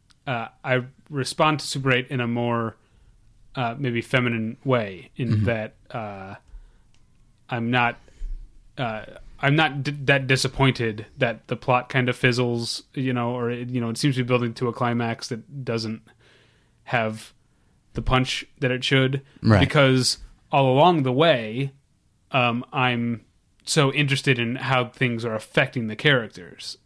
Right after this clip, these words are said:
Speaker 1: uh, more so than, I'm less interested in the plot itself than the repercussions of the plot on the characters and their interactions with one another.
Speaker 2: Well, and oddly enough, uh, as you know, I, I tend to enjoy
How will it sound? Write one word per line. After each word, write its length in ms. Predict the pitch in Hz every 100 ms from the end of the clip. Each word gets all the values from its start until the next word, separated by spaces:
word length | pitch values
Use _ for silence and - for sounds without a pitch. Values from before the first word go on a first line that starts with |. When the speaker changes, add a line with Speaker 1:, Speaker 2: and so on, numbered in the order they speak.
| _ _
Speaker 1:
uh, 260 | 113 95 - - - - - -
more 220 | 139 135
so 300 | - 123 110
than, 340 | 113 104 104 _ _ _
I'm 260 | 143 151 160
less 220 | 175 175
interested 240 | 170 139
in 100 | 135
the 60 | 123
plot 200 | 127 123
itself 440 | 110 135 120 104 -
than 300 | 113 107 110 131
the 100 | 120
repercussions 560 | 107 120 123 - 107
of 100 | 104
the 80 | 107
plot 360 | - 107 101 - _ _ _ -
on 160 | 113
the 60 | 110
characters 380 | 120 107 107 104
and 80 | 107
their 100 | 113
interactions 480 | 107 104 - 107
with 140 | 107 -
one 100 | 104
another. 360 | 101 95 - - _ _ _ - - - -
Speaker 2:
Well, 120 | 147 131
and 80 |
oddly 260 | 127 127 117
enough, 340 | 110 110 95 -
uh, 420 | 113 98 92 92 - - - _ _ - -
as 140 | 120
you 80 | 101
know, 200 | 104 92
I, 340 | 101 95 92 -
I 200 | 92 87
tend 300 | - 90 87
to 240 | 95 85
enjoy 580 | 87 95 92 90 90 90